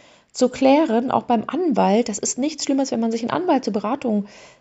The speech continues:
holt. Es ist deine Pflicht, um zu hören, was sind deine Rechte und was sind deine Pflichten als geschiedene, getrennte Mama, genau wie er das wissen muss.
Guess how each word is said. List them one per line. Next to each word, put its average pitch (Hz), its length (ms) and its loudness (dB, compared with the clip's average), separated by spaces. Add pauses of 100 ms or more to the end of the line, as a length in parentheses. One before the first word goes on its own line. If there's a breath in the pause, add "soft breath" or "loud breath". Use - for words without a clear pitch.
(140)
holt. 226 340 8
Es - 140 0
ist - 240 -8
deine 208 240 0
Pflicht, 392 460 -4 (500 soft breath)
um 233 340 4
zu 233 160 4
hören, 285 240 6
was 254 140 0
sind 254 160 -4
deine 208 240 0
Rechte 226 500 -2
und 277 160 -4
was 196 140 -4
sind 220 140 -2
deine 240 160 -2
Pflichten 392 520 -4
als - 260 -4
geschiedene, 190 580 0
getrennte 196 400 -2
Mama, 254 260 2
genau 185 300 -4
wie - 120 -6
er 359 220 -2
das - 240 -6
wissen 170 260 -4
muss. 151 240 -8